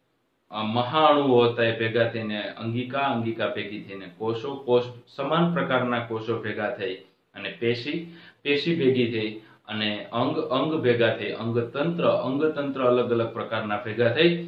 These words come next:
અને સજીવનું નિર્માણ કરે છે. તો આ જે સજીવ છે એ અલગ અલગ ભેગા થઈ વસ્તી કયો અથવા તો જેને જાતિ કયો એમનું નિર્માણ કરે છે. આ જાતિ ભેગી થઈ, અ, ખાસ કરીને પ્રજાતિ, કુળ, ગોત્ર, વર્ગ,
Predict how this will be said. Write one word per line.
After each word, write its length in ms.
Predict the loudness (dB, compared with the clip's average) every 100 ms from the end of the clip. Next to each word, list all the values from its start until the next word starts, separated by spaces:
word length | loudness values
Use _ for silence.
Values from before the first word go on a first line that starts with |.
| -14 -6
અને 180 | 0 0
સજીવનું 560 | 4 4 4 6 6
નિર્માણ 440 | 6 6 6 4 2
કરે 220 | -4 -6
છે. 200 | -10 -16 -18 _ _
તો 60 | 4
આ 160 | 6 8
જે 100 | 8
સજીવ 460 | 6 6 8 8
છે 460 | 8 4 2 -2 0
એ 100 | 8
અલગ 240 | 10 10
અલગ 320 | 6 6 6 6
ભેગા 280 | 4 6
થઈ 340 | 4 4 2 0 -14 _
વસ્તી 500 | -2 0 0 0 -2
કયો 220 | 2 6
અથવા 300 | 6 6 2
તો 140 | 0 0
જેને 340 | 2 2 2
જાતિ 400 | -2 -8 -4 -6
કયો 180 | 0 2
એમનું 280 | 2 0 0
નિર્માણ 380 | -2 0 -2 -4
કરે 220 | -8 -12
છે. 140 | -14 -20 _ _ _ -6
આ 60 | -2
જાતિ 440 | 2 2 2 2
ભેગી 300 | 4 4 4
થઈ, 360 | 2 4 4 2 -12 _ _
અ, 100 | -12
ખાસ 360 | -10 -4 -2 -2
કરીને 300 | 0 2 2
પ્રજાતિ, 580 | 0 2 6 4 2 -6
કુળ, 640 | -10 _ _ 0 0 0
ગોત્ર, 600 | -2 -2 2 2 0 -4
વર્ગ, 840 | -2 -4 -2 2 2 2 0 0